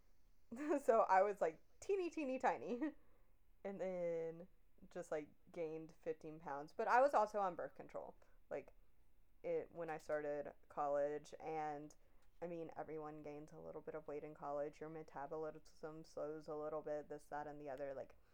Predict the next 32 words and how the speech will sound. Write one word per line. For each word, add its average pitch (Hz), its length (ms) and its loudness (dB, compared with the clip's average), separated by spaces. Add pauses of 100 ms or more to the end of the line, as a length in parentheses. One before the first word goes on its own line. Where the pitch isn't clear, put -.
(540)
it 160 100 -4
is 147 220 0
what - 120 -2
it 143 120 -4 (220)
is, - 120 -14
like, 123 140 -8 (100)
that's 143 200 -8
just 135 200 -14
natural, 160 480 -4
<laughs> - 40 -20
but 196 80 -10 (240)
then 240 100 -4 (140)
everyone 208 460 0
was 196 200 -2
like, 180 160 0 (460)
"Well, 254 440 6 (360)
you 226 140 -8
used 247 320 -8
to 240 80 -2
be 202 160 -8
so 202 240 -2
skinny, 254 540 -4 (100)
and 190 180 -2
now 180 180 -2
you're, 220 160 -2
like, 214 240 0
a - 80 -2
normal 196 440 -2
size," 214 600 0
and 220 100 -6
I'm 220 180 -2
like, 185 220 -4